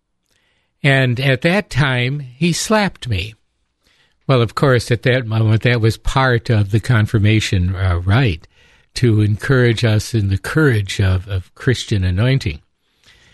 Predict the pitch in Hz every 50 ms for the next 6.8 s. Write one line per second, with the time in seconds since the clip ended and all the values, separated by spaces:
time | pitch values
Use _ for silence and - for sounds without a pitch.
0 | _ _ _ _ _ _ _ _ _ _ _ _ _ - 170 170 170 - - -
1 | - 98 - _ _ _ _ _ _ - - 196 - 269 254 233 196 165 156 -
2 | - - 147 127 123 113 110 117 117 117 110 110 110 107 107 110 110 104 117 113
3 | - - 143 160 160 151 131 110 - - - 131 127 117 - - - - 107 95
4 | 95 98 98 - _ _ _ _ _ _ _ _ _ _ _ _ _ _ _ _
5 | _ _ - 127 120 113 113 120 131 135 147 156 143 113 107 117 120 113 110 110
6 | 104 - - - - 123 113 107 101 92 95 107 - - - -